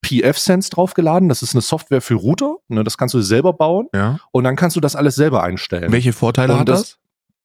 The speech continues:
Speaker 1: Ja, der Vorteil ist halt die Kontrolle, ne? Also du kannst beispielsweise, und das ist bei mir halt relevant, weil ich auch viel Zugriffe habe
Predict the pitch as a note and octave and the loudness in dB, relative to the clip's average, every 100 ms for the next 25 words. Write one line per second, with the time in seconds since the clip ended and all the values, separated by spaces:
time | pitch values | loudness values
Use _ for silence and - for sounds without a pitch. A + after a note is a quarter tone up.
0 | _ _ _ - A#2+ A2 D3 D3 D3 C#3 | _ _ _ -4 -2 0 0 0 0 2
1 | D3+ B2+ C3 C3+ A#2 - B2 F#2 F2+ G2 | 0 0 -2 -2 -2 -2 -2 -4 -2 0
2 | A2 G#2 G#2+ G#2 A#2+ B2 - A#2+ - B2+ | 0 0 0 -2 -4 -4 -2 -2 -4 -2
3 | A#2+ B2 B2 B2+ B2+ B2 _ _ _ - | 0 2 2 2 0 -2 _ _ _ -4
4 | A2+ A#2 B2 - G#2+ A#2 C3+ D3 C#3 C#3 | 0 0 0 -2 0 0 0 0 0 0
5 | B2+ C3+ A2 G#2+ A2+ - - B2+ A#2 A2+ | 0 0 -2 -2 -4 -6 -8 0 2 2
6 | - D3 B2 A#2+ A2+ G#2 A2 A#2 A#2 | 0 -2 0 0 -2 0 0 2 2